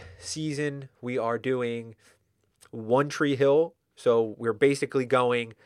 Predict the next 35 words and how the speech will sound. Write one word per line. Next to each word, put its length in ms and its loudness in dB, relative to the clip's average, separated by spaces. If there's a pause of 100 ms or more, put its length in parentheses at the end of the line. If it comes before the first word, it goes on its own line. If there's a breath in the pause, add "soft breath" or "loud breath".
(140 soft breath)
from 220 -8
episode 440 -4
to 180 -4
episode 540 0
and 280 -12
doing 400 -10 (360 soft breath)
the 260 -6
episode 500 -2
commentary 680 -2
on 160 -6
it, 180 -10 (420)
um, 560 -14 (360)
as 220 -4
if 160 -2
we 120 -8
were, 160 0
you 140 -8
know, 120 -6
like 280 -8
when 160 -10
they 60 -8
do 200 -10
the 200 -6 (300 soft breath)
D 140 -6
V 80 -6
D 180 -6
commentary 600 0
at 100 -2
the 120 -8
end 140 -8
of 100 -6
a 300 -4 (440 soft breath)
D 140 -6
V 100 -8
D, 360 -6